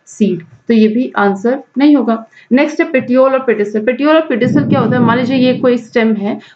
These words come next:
और स्टेम से इस तरीके से leaf निकली हुई है, ठीक है, तो leaf जिस part से इस stem से अटैच है, मतलब ये वाला जो डंडी है, इसको हम कहते हैं petiole, लेकिन जिस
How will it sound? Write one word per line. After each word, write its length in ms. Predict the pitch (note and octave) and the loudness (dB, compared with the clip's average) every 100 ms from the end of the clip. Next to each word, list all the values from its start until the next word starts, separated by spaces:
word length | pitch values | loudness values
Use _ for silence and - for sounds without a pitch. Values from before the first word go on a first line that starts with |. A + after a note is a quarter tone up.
| - | -4
और 180 | A3+ A3+ | -2 -2
स्टेम 360 | - C4 C#4 | -4 -2 0
से 180 | C#4 D4 | 0 0
इस 220 | - A3+ | 0 -2
तरीके 260 | A#3+ A#3 B3+ | -2 -2 -4
से 120 | D4 | 0
leaf 380 | A3+ G#3+ A3 G#3+ | 2 4 2 2
निकली 360 | F#3+ - F#3+ | -2 -4 -6
हुई 160 | F3 E3 | -4 -4
है, 60 | E3 _ _ - | -10 _ _ -4
ठीक 120 | C4 | 0
है, 80 | D#4 - - | -2 -4 0
तो 60 | D#4 | 2
leaf 420 | A#3+ C#4 F#4 E4+ | 4 4 2 -2
जिस 260 | G3 D#4 - | -2 -2 0
part 300 | B3+ A3 B3+ | -2 0 -2
से 240 | - D4 D4+ | -6 -2 -2
इस 280 | - D4 - _ _ | -2 -6 -6 _ _
stem 240 | - A#3+ B3 | -4 -2 -2
से 160 | - | -4
अटैच 400 | - A3+ G#3+ G#3+ | -4 -2 -2 -2
है, 100 | G#3+ | -4
मतलब 140 | G3 A3+ | -2 0
ये 200 | G#3+ B3+ | 0 2
वाला 260 | C4 A#3+ A#3 | 2 0 -4
जो 240 | F3+ A3+ A3 - F#3+ | -4 -4 -4 -14 -4
डंडी 360 | G#3+ G#3+ A#3 | 0 2 2
है, 80 | A3 | 0
इसको 240 | G#3+ - | 0 0
हम 120 | C#4+ C4 | 0 0
कहते 300 | A3+ G#3+ G#3 | -4 -2 -2
हैं 220 | B3 D4+ _ _ - | -2 -4 _ _ -4
petiole, 480 | G#3+ G#3+ A3 F#3 D#3+ - _ _ _ _ _ _ _ _ _ _ _ _ _ _ | -4 2 0 0 -4 -12 _ _ _ _ _ _ _ _ _ _ _ _ _ _
लेकिन 340 | G#3+ A3+ D4+ B3+ | -2 0 0 0
जिस 220 | D#4+ E4 | 0 -2